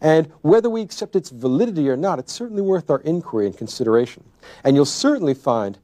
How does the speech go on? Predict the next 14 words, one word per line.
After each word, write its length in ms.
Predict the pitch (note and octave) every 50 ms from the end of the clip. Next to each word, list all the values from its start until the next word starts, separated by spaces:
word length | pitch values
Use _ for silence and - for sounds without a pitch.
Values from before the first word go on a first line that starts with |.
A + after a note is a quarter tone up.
| _ - _ _
that 320 | - A#2 B2 B2+ B2 A#2+ - _ _
he's 360 | _ - F3 F#3+ G#3 G3+ E3+
the 60 | - F#3
kind 380 | - - - F3 F#3 F#3+ F3+
of 80 | F3+ -
thinker 280 | - D#3 C#3 - C#3+
that 200 | C3+ A#2 C3 C3+
will 80 | - C3+
be 100 | B2+ C3
worth 400 | A#2+ A2 B2 C#3 D3 C#3+ _ -
your 140 | C#3+ C#3 C3
while 360 | A2 G#2+ G#2 A2 A2 A2+ A#2
in 60 | A2+ A2
encountering. 680 | G#2+ G#2+ G#2 - - A2+ A2 G2 - G2 F2 D#2+ D#2